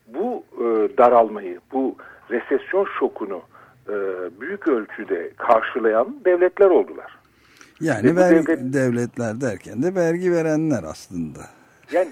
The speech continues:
Speaker 1: devlet
Speaker 2: <laughs>
Speaker 1: politikaları oldu. Vergi
Speaker 2: Evet.
Speaker 1: verenler veyahut borçlandılar. Vergi
Speaker 2: Evet.
Speaker 1: vermeyen, vergi alamadıkları yerde de devletler harcama yapıp borçlanarak bunu finanse
Speaker 2: Evet.
Speaker 1: ettiler. Borç oranları arttı. Ayrıca bütün dünyada bu liberal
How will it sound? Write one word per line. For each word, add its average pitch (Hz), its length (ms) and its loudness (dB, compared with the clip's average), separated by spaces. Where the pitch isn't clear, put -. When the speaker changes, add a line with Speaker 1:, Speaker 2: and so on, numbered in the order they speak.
Speaker 1:
devlet - 320 -2
Speaker 2:
<laughs> - 20 -10
Speaker 1:
politikaları 101 540 -6
oldu. 87 300 -10
Vergi 131 200 2
Speaker 2:
Evet. 147 100 -10
Speaker 1:
verenler 151 460 -6
veyahut 185 340 4
borçlandılar. 202 760 4
Vergi 135 200 6
Speaker 2:
Evet. 117 100 -2
Speaker 1:
vermeyen, 143 420 2
vergi 139 320 6
alamadıkları 120 580 2
yerde 95 320 0
de 208 140 -2
devletler 147 460 2
harcama 139 480 2
yapıp - 300 -6
borçlanarak 165 600 2
bunu 104 120 -10
finanse 87 320 -12
Speaker 2:
Evet. 76 140 -10
Speaker 1:
ettiler. - 200 -20
Borç 143 240 2
oranları 117 440 2
arttı. - 320 -8
Ayrıca 123 440 -2
bütün 131 380 -14
dünyada 123 420 0
bu 110 80 -8
liberal 110 480 2